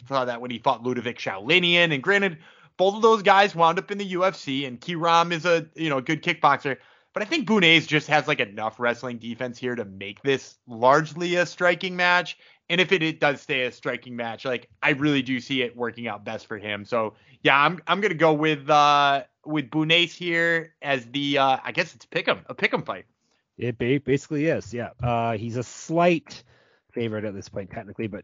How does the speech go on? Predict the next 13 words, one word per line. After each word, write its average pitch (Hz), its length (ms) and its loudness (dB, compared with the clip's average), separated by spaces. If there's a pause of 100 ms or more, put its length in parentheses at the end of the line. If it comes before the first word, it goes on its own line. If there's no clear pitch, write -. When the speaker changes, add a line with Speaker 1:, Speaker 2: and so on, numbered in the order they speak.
Speaker 2:
he, - 120 -16
he 131 160 -2
was 131 220 2
in 123 60 -6
the 110 60 -4
plus 127 300 0
money 117 260 -2
originally. 185 560 2 (220)
So, 123 240 -2
like 110 180 -4
I 110 40 -10
said, 92 260 -10
uh, 92 260 -8